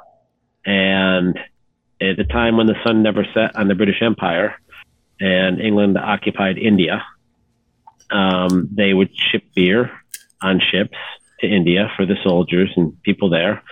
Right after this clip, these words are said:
and the beer would be bad when it got there. It didn't make it. So if you look at the history of beer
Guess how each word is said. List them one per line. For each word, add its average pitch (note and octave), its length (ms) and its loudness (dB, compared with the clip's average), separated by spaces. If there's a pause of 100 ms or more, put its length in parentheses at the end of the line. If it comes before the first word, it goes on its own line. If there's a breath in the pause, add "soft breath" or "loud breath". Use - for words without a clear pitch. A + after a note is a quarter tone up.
(380 loud breath)
and A#2 140 6
the A2 60 4
beer F#2+ 400 2 (160)
would G2+ 180 2
be C3 100 2
bad D3+ 300 2 (180)
when G#2 120 2
it G#2 60 0
got D#3 200 0
there. - 280 -10 (100)
It F#2 100 -4
didn't G#2 160 4
make A2+ 220 2
it. E2+ 100 -6 (880 loud breath)
So G#2 500 0 (120)
if G2+ 80 -4
you G2+ 140 2
look A2 160 2
at A2 100 -2
the G2 120 0
history A2+ 360 2
of F2 100 -4
beer A#2 460 2